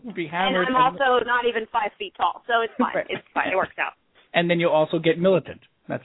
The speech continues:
Speaker 1: the German part.
Speaker 2: Right. Well, yeah,
Speaker 1: Great.
Speaker 2: of course. <laughs> That's
Speaker 1: Um,
Speaker 2: exactly true.
Speaker 1: Um, so, yeah, Mad Men. I do wanna talk about it real quick because these, uh, Stuyats won't talk about it 'cause they don't watch the show. But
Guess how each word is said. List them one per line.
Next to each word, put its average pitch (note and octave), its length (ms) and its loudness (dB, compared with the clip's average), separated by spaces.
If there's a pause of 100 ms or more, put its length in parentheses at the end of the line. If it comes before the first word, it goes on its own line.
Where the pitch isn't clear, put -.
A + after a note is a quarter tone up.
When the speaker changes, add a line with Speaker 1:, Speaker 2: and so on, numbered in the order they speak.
Speaker 1:
the C#3 60 -12
German C3+ 320 -4
part. D4+ 160 2
Speaker 2:
Right. F3+ 120 -4 (520)
Well, B3 120 -14
yeah, E4+ 200 -2
Speaker 1:
Great. F4+ 220 -2
Speaker 2:
of - 40 -14
course. F3+ 220 -2 (120)
<laughs> - 100 -20 (440)
That's F#3 120 2
Speaker 1:
Um, F3+ 280 2
Speaker 2:
exactly E3+ 340 0
true. - 1080 -10
Speaker 1:
Um, F3+ 300 -2 (300)
so, G#3+ 180 2
yeah, F#3+ 280 2
Mad D#3+ 340 0
Men. A#2 300 -6
I B2+ 60 -10
do D#3+ 180 -10
wanna D3 200 -6
talk C3+ 200 -8
about B2+ 240 -6
it A#2+ 40 -6
real B2 140 -12
quick C#3 280 -12
because B2+ 340 -10
these, B2 200 0 (140)
uh, A#2 600 4 (160)
Stuyats C3 320 4 (220)
won't C#3 320 -4
talk C#3 240 0
about A2+ 240 0
it A#2 120 -4 (720)
'cause C3 140 0
they C#3 60 6
don't B2 160 2
watch A#2+ 220 -6
the - 60 -10
show. D3 220 2
But A#2+ 220 -2